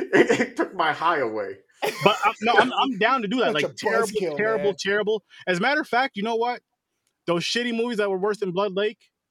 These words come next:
Speaker 2: that's gonna be a Patreon thing now.
Speaker 3: That
Speaker 1: Oh, that
Speaker 3: should
Speaker 1: works
Speaker 3: be.
Speaker 1: for alcohol. That works for alcohol, too. If you're drunk, watch Blood Lake. You're sober.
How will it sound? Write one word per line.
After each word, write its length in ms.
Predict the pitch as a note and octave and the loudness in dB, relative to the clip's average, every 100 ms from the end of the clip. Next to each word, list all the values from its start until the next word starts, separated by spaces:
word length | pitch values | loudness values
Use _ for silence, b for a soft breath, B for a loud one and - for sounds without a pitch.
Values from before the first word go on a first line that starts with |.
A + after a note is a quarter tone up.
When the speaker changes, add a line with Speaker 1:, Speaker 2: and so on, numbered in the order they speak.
| _ | _
Speaker 2:
that's 220 | - F#3 A#3+ | -2 -2 0
gonna 80 | A#3+ | -2
be 60 | |
a 60 | G#3 | 0
Patreon 440 | G3+ G3 D#3+ B2 | 0 0 -2 -4
thing 180 | G#2+ A2 | -6 -12
now. 180 | G2+ F#2+ - _ _ - | -12 -12 -16 _ _ -4
Speaker 3:
That 100 | D3+ | 2
Speaker 1:
Oh, 80 | D#3 | 4
that 100 | D#3+ | 6
Speaker 3:
should 60 | |
Speaker 1:
works 140 | E3+ F3+ | 4 4
Speaker 3:
be. 40 | |
Speaker 1:
for 80 | E3+ | 6
alcohol. 320 | D#3+ F3 E3 | 8 8 4
That 120 | E3 D#3 | 4 4
works 180 | F3 F3 | 2 2
for 80 | D3 | 0
alcohol, 380 | E3 D#3 B2 | 0 2 0
too. 160 | B2 D#3 | 0 -2
If 80 | A#2+ | -2
you're 100 | A#2 | -2
drunk, 320 | A2+ C#3+ D#3+ - - | -2 -4 -4 -10 -6
watch 240 | C3+ C3 | -6 -4
Blood 160 | C#3+ B2+ | -2 0
Lake. 220 | C3 A2+ | -2 -4
You're 80 | G2+ | -10
sober. 400 | B2+ A2+ G2 | -8 -8 -8